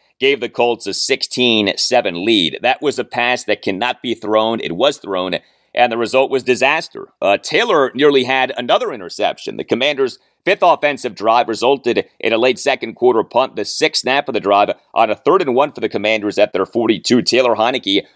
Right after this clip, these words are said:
while being pressured and taking a hit from edge defender Tyquan Lewis, threw a dangerous shotgun pass that was way wide of the target, J D McKissick, and was nearly intercepted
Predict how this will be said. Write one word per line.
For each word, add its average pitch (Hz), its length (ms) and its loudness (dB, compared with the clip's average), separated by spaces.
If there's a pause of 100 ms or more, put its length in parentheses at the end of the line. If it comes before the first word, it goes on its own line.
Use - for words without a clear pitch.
while 107 180 2
being 113 300 -2
pressured 110 460 0
and 90 140 -2
taking 101 420 -2
a 87 60 0
hit 104 280 -2
from 104 320 2 (180)
edge 113 220 -2
defender 101 400 -2
Tyquan 104 580 -2
Lewis, 104 340 0
threw 98 160 -2
a 95 60 2
dangerous 101 540 -2
shotgun 92 440 -2
pass 87 400 -2 (260)
that 113 160 0
was 104 160 -6
way 123 200 0
wide 107 440 2 (160)
of 110 160 0
the 98 80 -2
target, 117 580 -2 (180)
J 113 200 0
D 104 180 0
McKissick, 95 640 0
and 90 120 -2
was 80 120 -4
nearly 123 260 4
intercepted 90 640 0